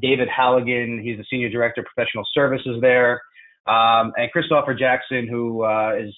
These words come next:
Head of Strategic Applications and Data Architecture at Pinochle Insurance. Um, so I'd like to ask, uh, each of you to introduce yourself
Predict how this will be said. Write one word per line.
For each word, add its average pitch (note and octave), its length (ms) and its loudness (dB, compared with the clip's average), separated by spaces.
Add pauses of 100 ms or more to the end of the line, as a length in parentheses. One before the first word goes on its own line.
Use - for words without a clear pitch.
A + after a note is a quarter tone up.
Head C3 140 0
of A2+ 80 -8
Strategic B2 440 -4
Applications A2+ 720 -4
and G#2 100 -8
Data A2 160 0
Architecture G#2+ 600 -2
at G2 160 -8
Pinochle G#2+ 360 -6
Insurance. A2 520 -2 (560)
Um, G#2+ 300 2
so C3+ 80 4
I'd C3 60 4
like D3 180 2
to B2 260 4
ask, B2 180 0 (160)
uh, A2 220 2
each C3+ 140 -4
of C3 80 -6
you B2+ 160 -2
to A2 280 -4
introduce B2+ 400 -4
yourself A#2 300 -2